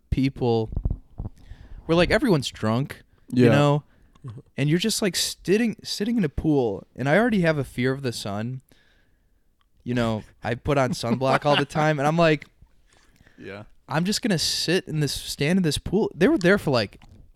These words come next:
Speaker 1: hours and hours, just vibe. It was basically like you had a sim, you pointed him at the pool, and you just click party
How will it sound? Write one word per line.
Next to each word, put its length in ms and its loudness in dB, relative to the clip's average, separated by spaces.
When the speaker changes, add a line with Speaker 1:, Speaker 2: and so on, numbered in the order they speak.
Speaker 1:
hours 640 -4
and 80 -6
hours, 720 -6
just 320 -6
vibe. 320 2
It 120 0
was 120 0
basically 360 4
like 180 2
you 120 4
had 160 4
a 60 4
sim, 480 0
you 100 -6
pointed 400 4
him 100 2
at 200 2
the 60 0
pool, 420 2
and 120 -2
you 80 -2
just 340 -6
click 300 -6
party 540 -2